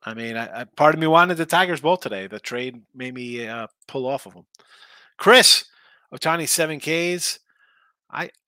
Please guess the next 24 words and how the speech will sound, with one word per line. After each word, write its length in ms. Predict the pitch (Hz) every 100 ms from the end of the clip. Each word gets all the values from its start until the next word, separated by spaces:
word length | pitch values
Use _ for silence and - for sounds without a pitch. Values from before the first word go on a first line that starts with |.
| _ -
I 120 | 143
think 920 | - - - - 190 226 - 147 139 _ _ _ _
it 100 | 127
should 240 | - 202 196
be 160 | 156
okay. 400 | 131 - 135 95 _ _
I, 300 | 143 147 170
I'm, 80 | 233
I'm 180 | 208 226
high 220 | 196 220
on 100 | 170
the 60 | 156
Angels 260 | 151 131
now. 140 | 120 98
They 120 | 139
made 200 | 185 180
a 60 | 170
good 180 | 185
move. 280 | 175 208 220
I 80 | 165
think 220 | - 165
that 140 | 160 -
kind 240 | 165 151
of 480 | 147 135 - -